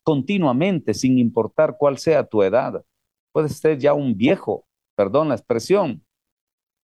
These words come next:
puedes ser ya un viejo de la tercera edad, pero si no has adquirido la sabiduría que proviene de Dios, el diablo te puede hacer pedazos.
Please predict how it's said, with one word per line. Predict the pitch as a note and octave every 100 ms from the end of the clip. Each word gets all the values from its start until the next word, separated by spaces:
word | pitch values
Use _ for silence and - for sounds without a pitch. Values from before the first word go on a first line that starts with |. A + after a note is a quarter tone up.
| _
puedes | - F#3+ E3
ser | F#3
ya | E3 E3+
un | F3 B2+
viejo | D#3 G#3 C#3
de | A#2+
la | G#2+
tercera | - G#2 - D#3+ B2+
edad, | G#2 C#3 F#3 A#2+ - _ _ _ _ _ _ -
pero | D#3+
si | D3+ E3+
no | F#3+ C#4
has | C#4
adquirido | A#3+ F#3 - E3+ G3+ A#3+ C#3+ G#2+ - _ _
la | -
sabiduría | C3+ D3 D3+ D3+ D#3 B3 A#3+
que | F#3
proviene | C#3 D#3 D3 F3+ E3
de | C3+ B2
Dios, | E3+ E3 G2+ - _ _ -
el | C3
diablo | B2+ B2 G#2 G2 -
te | G2
puede | - F#2+ E2+
hacer | - - F2 -
pedazos. | - _ _ -